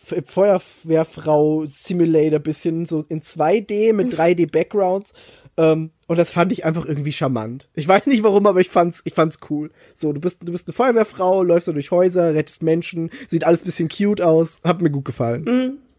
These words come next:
Speaker 2: Ich kann mir ziemlich gut vorstellen, dass es auch, äh, für Streams erfolgreich ist, Fire
Speaker 1: Jo,
Speaker 2: Girl.
Speaker 1: das kann ich mir auch gut vorstellen. Ja.
Speaker 2: Ähm, was ich mir hier aufgeschrieben habe, was ich unbedingt spielen möchte, ist White Shadows.
Speaker 1: Aha.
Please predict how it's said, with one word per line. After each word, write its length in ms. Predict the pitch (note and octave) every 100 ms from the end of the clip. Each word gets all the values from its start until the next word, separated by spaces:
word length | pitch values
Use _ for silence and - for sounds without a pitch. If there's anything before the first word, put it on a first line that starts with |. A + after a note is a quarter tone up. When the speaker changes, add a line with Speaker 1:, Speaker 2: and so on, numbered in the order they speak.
| _ - _
Speaker 2:
Ich 100 | A3+
kann 140 | G4 D4
mir 80 |
ziemlich 240 | C#4 C4 B3+
gut 140 | B3
vorstellen, 520 | - A3 G#3+ G#3 G3+ -
dass 220 | G3+ G#3
es 60 | -
auch, 360 | F3+ F#3+ - -
äh, 280 | F#3+ F#3 F#3
für 160 | G#3
Streams 480 | G3+ - G#3 G#3 -
erfolgreich 600 | G3 - E3 - E3 - -
ist, 260 | - -
Fire 200 | D#3 D#3+
Speaker 1:
Jo, 80 | D#3+
Speaker 2:
Girl. 220 | E3 F#3+ - _
Speaker 1:
das 160 | G3 -
kann 100 | G3
ich 60 |
mir 120 | F3 D#3
auch 120 | -
gut 100 | C3
vorstellen. 520 | B2 A#2 B2 B2 B2 _ _ -
Ja. 120 | D#3 - - _ -
Speaker 2:
Ähm, 340 | G3+ G#3 G3+ G3
was 140 | G#3
ich 120 | A#3+
mir 120 | D4 D4+
hier 220 | D#4 A#3+
aufgeschrieben 420 | B3 - B3+ B3
habe, 140 | A#3
was 100 | A3+
ich 120 | - -
unbedingt 260 | A#3 G#3+
spielen 260 | - A3+ B3
möchte, 240 | A3 A3
ist 200 | - -
White 240 | F#3+ G3+ -
Shadows. 600 | G3 F#3+ E3+ F#3 A#3 -
Speaker 1:
Aha. 240 | C3+ F3